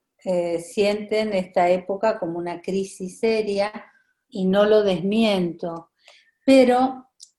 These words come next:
eh, yo propongo una frase que, que siempre dice mi hermana, que es crisis igual oportunidades.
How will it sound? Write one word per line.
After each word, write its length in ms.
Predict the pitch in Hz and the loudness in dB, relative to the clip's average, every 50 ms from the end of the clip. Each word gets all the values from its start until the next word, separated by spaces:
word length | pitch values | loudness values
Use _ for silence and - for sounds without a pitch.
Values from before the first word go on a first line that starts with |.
| _ _ - | _ _ -10
eh, 260 | 220 196 190 180 180 | -6 -4 -4 -4 -4
yo 240 | 180 - 233 220 220 | -4 -4 -4 -2 -2
propongo 800 | - 214 208 214 - 208 208 208 208 208 208 214 220 226 - - | -2 -4 -4 -2 0 0 0 0 -2 -2 0 0 0 -2 -4 -8
una 200 | 208 185 185 185 | -6 -4 -4 -4
frase 520 | 185 - 214 220 220 220 - - 196 180 180 | -4 -2 0 2 2 2 0 -2 -4 -4 -4
que, 360 | - 160 160 160 160 - - _ _ _ _ _ _ _ _ _ _ _ _ | -4 -4 -4 -4 -6 -10 -14 _ _ _ _ _ _ _ _ _ _ _ _
que 100 | - 185 | -16 -16
siempre 460 | - - 226 214 214 214 202 180 180 175 | -6 -2 -2 -2 -2 -2 -2 -2 -2 0
dice 300 | 180 185 185 - 190 170 | 0 -2 -2 -2 -4 -2
mi 120 | 170 165 | -2 -2
hermana, 600 | 165 160 170 185 180 170 160 160 175 202 233 - _ _ _ _ _ _ _ _ | -4 -2 -2 -2 -2 -2 -2 -2 -4 -6 -8 -12 _ _ _ _ _ _ _ _
que 80 | - 185 | -10 -10
es 80 | 175 - - _ | -10 -12 -12 _
crisis 640 | - 254 262 269 269 262 - 277 269 269 - - - - | -2 2 4 4 4 2 0 0 0 0 0 -4 -6 -6
igual 400 | 208 196 190 196 202 208 214 208 | -4 0 4 6 6 6 6 4
oportunidades. 1300 | 196 196 196 175 175 170 - - 170 165 165 165 160 156 147 135 131 - 139 131 - - - - _ | 2 0 0 -2 -2 -4 -6 -6 -6 -4 -4 -4 -4 -4 -6 -8 -10 -12 -16 -18 -18 -20 -20 -20 _